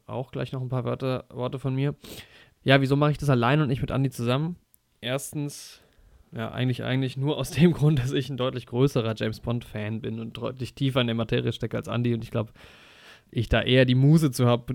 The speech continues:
ähm, über den Trailer an sich zu reden, ein bisschen mehr als der Andi. Und ich will ihn damit nicht im Podcast <laughs> langweilen, deshalb hab ich gedacht, mach ich mal einfach eine extra Folge. Ich will den Trailer so ein bisschen, ja, in die Einzelteile zerlegen und so ein bisschen meine Meinung dazu kundtun.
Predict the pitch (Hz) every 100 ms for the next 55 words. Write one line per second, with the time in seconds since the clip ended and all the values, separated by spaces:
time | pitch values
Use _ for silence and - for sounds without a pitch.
0 | 117 120 117 120 117 120 113 120 120 123
1 | 117 - 120 110 120 - 117 110 107 113
2 | 117 - 202 117 113 113 110 110 - -
3 | 117 107 107 _ _ _ _ _ - -
4 | 147 123 147 147 135 131 - 127 117 160
5 | - 131 - 147 156 147 135 127 123 120
6 | 135 120 - 120 - - 117 107 - -
7 | 107 123 127 117 113 113 113 117 113 110
8 | 117 - 110 110 - _ - - - -
9 | - - _ _ _ 165 175 165 127 -
10 | - - 139 127 - 131 135 120 113 113
11 | 123 113 120 123 110 117 117 120 113 110
12 | 107 117 127 117 - 123 165 180 139 143
13 | 156 156